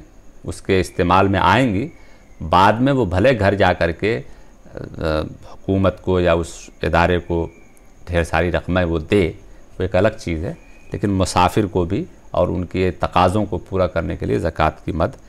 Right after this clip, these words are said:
तकसीम की जाएगी। ये मैंने बड़े इख्तिसार से आपको माल के ताल्लुक़ से कुछ बातें बताई हैं।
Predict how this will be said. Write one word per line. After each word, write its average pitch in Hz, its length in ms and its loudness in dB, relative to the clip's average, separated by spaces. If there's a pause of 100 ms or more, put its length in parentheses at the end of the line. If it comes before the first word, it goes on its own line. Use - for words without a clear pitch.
(300)
तकसीम 82 320 -4
की 82 160 -4
जाएगी। 78 400 0 (920)
ये 110 60 0
मैंने 120 220 2
बड़े 120 180 4
इख्तिसार 117 500 2
से - 200 0
आपको 90 400 0
माल 90 380 0
के 87 160 -8
ताल्लुक़ 80 380 -2
से - 120 -16
कुछ 82 160 -8
बातें 80 560 -2
बताई 104 340 0
हैं। 85 180 -4